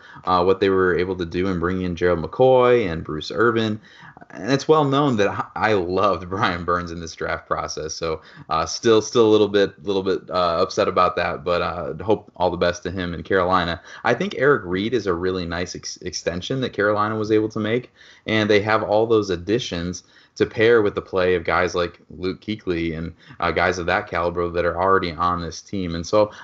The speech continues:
I think this defense has a chance to be much better this year. But the Panthers' offense is, is so weird. Like, for a long time,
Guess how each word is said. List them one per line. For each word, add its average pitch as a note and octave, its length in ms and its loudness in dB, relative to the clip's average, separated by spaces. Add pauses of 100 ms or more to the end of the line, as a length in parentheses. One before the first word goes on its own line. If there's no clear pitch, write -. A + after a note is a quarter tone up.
I E3 140 2
think G#3 220 -4
this A#2 180 -4
defense G2+ 440 -4
has G#2 140 0
a F#2+ 60 -4
chance G2+ 360 -6
to F#2 100 -2
be F#2+ 180 -4
much F#2 400 0
better E2+ 480 0
this C3 240 -2
year. D3+ 280 -2 (380)
But G#2 400 0
the B2+ 80 2
Panthers' F3 480 -4
offense A2+ 500 -4
is, - 340 -8
is - 120 -8
so G#3 240 2
weird. G#2 540 -4 (100)
Like, G#2+ 220 -4
for C3+ 140 4
a B2 40 8
long E3+ 300 0
time, A#2+ 380 0